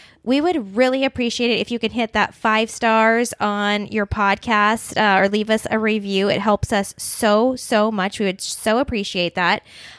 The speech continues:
Um, you can email us at vanderpump rules party at gmail dot com. You can follow our social media. Follow us on Instagram, our personal Instagrams.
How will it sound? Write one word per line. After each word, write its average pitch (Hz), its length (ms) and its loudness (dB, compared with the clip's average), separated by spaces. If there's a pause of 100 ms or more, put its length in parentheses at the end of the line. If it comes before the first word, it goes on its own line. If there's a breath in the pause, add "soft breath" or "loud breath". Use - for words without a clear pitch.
Um, 226 300 4
you 240 140 -2
can 240 240 -2
email 233 300 2
us 254 240 2
at 208 140 -2
vanderpump 220 580 0
rules 220 240 0
party 214 460 0
at 214 160 0
gmail 214 400 -2
dot - 260 0
com. 226 480 2 (320 loud breath)
You 247 140 0
can 220 140 0
follow 214 440 2
our 208 160 0
social 220 400 -4
media. 220 300 -2
Follow 226 440 0
us 226 280 0
on 202 300 0 (120)
Instagram, 254 920 0 (420 loud breath)
our 202 120 2
personal 247 440 -2
Instagrams. 226 600 -2